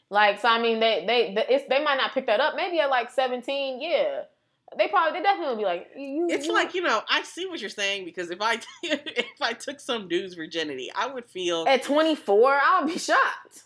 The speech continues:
Speaker 1: I'd be like, "Where were you?" Like,
Speaker 2: But to
Speaker 1: that's
Speaker 2: me, it's like, if you, if I really like that dude, I wouldn't
Speaker 1: He
Speaker 2: feel like, "Oh, he's putting, he putting some extra pressure on me."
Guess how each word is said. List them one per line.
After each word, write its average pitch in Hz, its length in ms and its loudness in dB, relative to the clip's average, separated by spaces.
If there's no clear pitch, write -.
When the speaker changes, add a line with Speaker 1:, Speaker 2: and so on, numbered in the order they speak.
Speaker 1:
I'd - 800 -2
be 381 120 8
like, 285 300 4
"Where 640 220 6
were 311 80 4
you?" 247 580 2
Like, 254 220 2
Speaker 2:
But 302 140 6
to - 80 2
Speaker 1:
that's 349 60 2
Speaker 2:
me, 415 60 0
it's 466 260 0
like, 196 260 0
if 208 160 -4
you, 359 200 -4
if 220 120 -4
I 381 200 2
really 202 220 -2
like 180 240 -2
that 160 200 -4
dude, 151 440 -6
I 311 180 2
wouldn't 339 220 0
Speaker 1:
He - 40 -14
Speaker 2:
feel 302 160 -4
like, 208 220 0
"Oh, 208 140 0
he's 208 160 -10
putting, 175 340 -4
he 269 120 -8
putting 226 240 -6
some 180 180 -8
extra 208 340 -4
pressure 220 420 -8
on - 120 -12
me." - 220 -18